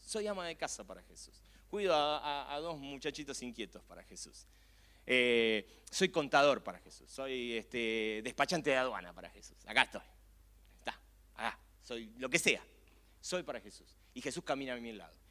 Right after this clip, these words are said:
Y me usa para ser de bendición. Y aquí estoy. Ese es mi proyecto. Ahí estoy con el Señor. Ahí estamos. Siendo. Siendo lo que Dios quiere que yo sea. Cuando Él te muestre qué hacer,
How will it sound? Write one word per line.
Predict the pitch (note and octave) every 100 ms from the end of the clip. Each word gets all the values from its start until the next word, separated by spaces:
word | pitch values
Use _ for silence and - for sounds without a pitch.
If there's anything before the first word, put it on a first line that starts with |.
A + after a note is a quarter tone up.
| -
Y | -
me | C3 C#3+
usa | F3+ C3+
para | A2 G#2+
ser | - G2+
de |
bendición. | F2+ F2 E2+ - - - - - -
Y |
aquí | C3 -
estoy. | C3 - D#2+ -
Ese | - E3 C#3+
es |
mi | A#2+
proyecto. | G#2+ G#2+ - C3+ - A#2+ - -
Ahí | A2 D#3
estoy | C#3 C3+
con | A2 G2+
el |
Señor. | F#2+ F2+ D2+ - - - - - - - - - -
Ahí | E3 G3
estamos. | - E2+ - - - - - _ - -
Siendo. | - - E3 - - - - - -
Siendo | - - F#3 G3+ G#3+ -
lo | A2+
que | G#2+
Dios | A#2 C3
quiere | C3 B2+ C3 - -
que | -
yo | G#2+ A2+
sea. | - F#2+ D2+ - - - - - - -
Cuando | - B2+ B2+ C3+
Él | B3 D4
te | G#3
muestre | G3 G3+ F3
qué | D#3+
hacer, | D#3+ - B3 B3